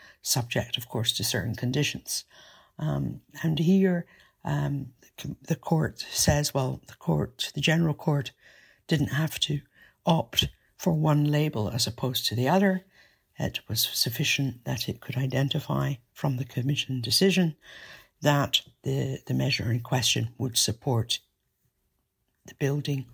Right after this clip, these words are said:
of new plant without cat-, categorizing it either way. So again, a disappointment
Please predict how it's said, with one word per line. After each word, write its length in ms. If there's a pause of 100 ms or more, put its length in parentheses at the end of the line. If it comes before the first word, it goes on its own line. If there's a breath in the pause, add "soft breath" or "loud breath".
(200)
of 320 (440 loud breath)
new 180
plant 540 (340)
without 400
cat-, 360 (340 loud breath)
categorizing 840
it 160 (140)
either 340
way. 320 (560 loud breath)
So 260
again, 480 (120)
a 60
disappointment 840